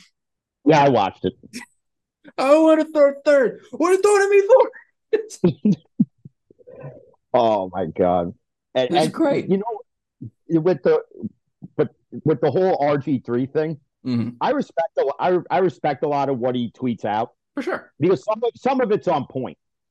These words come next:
Speaker 1: But to sit there and put that tweet out and he doesn't understand why, and he's, and he played in the league, and I'm sure he watched football before he played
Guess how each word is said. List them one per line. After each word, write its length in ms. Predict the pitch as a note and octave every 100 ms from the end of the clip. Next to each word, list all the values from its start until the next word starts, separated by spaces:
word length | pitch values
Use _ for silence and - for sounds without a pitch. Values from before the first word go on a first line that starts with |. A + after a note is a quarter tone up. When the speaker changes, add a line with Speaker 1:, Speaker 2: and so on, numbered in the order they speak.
| _ _ _ _ _ _
Speaker 1:
But 200 | D#3+ D3+
to 100 | D#3+
sit 280 | - A3+ -
there 220 | G3 E3
and 100 | C3+
put 220 | - C3+ F2+ E2 F#2+
that 280 | B2 C#3 _
tweet 240 | - B2 C#3
out 300 | C#3+ D3 -
and 160 | G3 F3+ -
he 200 | A#2+ C#3
doesn't 340 | F3 D3+ E3+ -
understand 720 | D#3 D#3 C3 - C#3+ C#3 G#2+
why, 420 | F#2 G2 A#2 C#3 - _
and 100 | C3+
he's, 220 | C#3 C#4+ - F3
and 120 | D3+
he 100 | A3+
played 340 | - A3+ A#3+
in 60 | G3+
the 80 | F#3
league, 320 | G#3+ C#3 - _ _ _ _ _ _ _ _ _ _ _
and 120 | C#3+ D3
I'm 80 |
sure 260 | C3 - F3
he 80 | A#3
watched 340 | A3 A3 -
football 600 | A3 A#3+ F#3+ E3 C#3+ C#3
before 640 | C#3+ - _ - C3 D#3+ E3
he 400 | E3+ E3+ D#3+ - _ _
played 300 | - G3+ B3+